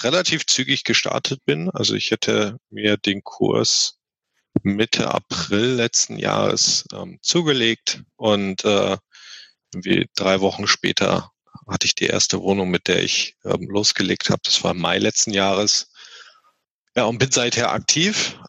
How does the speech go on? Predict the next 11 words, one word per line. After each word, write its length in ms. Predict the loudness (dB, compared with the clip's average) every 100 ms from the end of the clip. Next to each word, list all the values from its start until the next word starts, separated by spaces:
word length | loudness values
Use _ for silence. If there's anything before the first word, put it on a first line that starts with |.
| -4
Ähm, 580 | 0 2 0 -2 -6 -10 _ _ _ _ _ _ -8 -8 -2
ähm, 220 | 0 0
mittlerweile 1040 | 0 -2 0 2 2 2 2 2 2 0 -2 -6
habe 560 | -6 -2 0 2 2 0
ich 280 | -2 0 0
selber 1000 | 2 2 2 0 0 2 2 0 -4 -10 -8
sechs 460 | -2 -2 0 -2
Wohnungen, 640 | 0 0 2 0 -2 -6 -12 _
die 440 | -6 0 0 0
ich, 360 | -2 -2 -6 -6 0
ähm, 680 | 2 2 0 -4 -10 -10